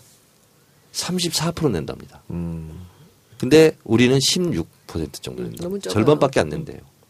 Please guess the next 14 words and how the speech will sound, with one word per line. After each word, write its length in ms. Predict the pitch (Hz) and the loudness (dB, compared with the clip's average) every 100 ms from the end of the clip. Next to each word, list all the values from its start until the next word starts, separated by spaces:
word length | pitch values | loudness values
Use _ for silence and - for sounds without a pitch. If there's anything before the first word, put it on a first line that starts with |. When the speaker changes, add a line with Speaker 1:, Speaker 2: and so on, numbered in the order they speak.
| _ _ | _ _
Speaker 1:
어, 120 | - 71 | -16 -6
그래서 440 | 104 117 107 62 - - - - - | -2 2 2 2 -8 -12 -10 -10 -10
실제로, 880 | - 170 165 185 180 175 175 160 - - - - - | -6 -6 0 6 8 10 8 6 2 -10 -20 -14 0
어, 160 | 95 | 2
서민들 560 | 95 190 220 208 147 117 | 4 4 4 4 4 4
있잖아요. 380 | 87 82 73 71 | 2 -2 -2 -2
그건 160 | 127 | 0
유리, 320 | 113 147 156 113 | 0 2 2 4
유리지갑이잖아요. 840 | 143 170 139 85 73 65 65 71 | 2 4 4 4 -4 -8 -12 -12
그래서 160 | 85 110 | -6 -2
세금을 340 | 170 170 170 135 _ _ _ _ | 0 2 0 -2 _ _ _ _
더 160 | - 190 | 2 6
많이 200 | 139 170 | 6 6
걷어가요. 480 | 175 123 90 101 | 6 6 2 0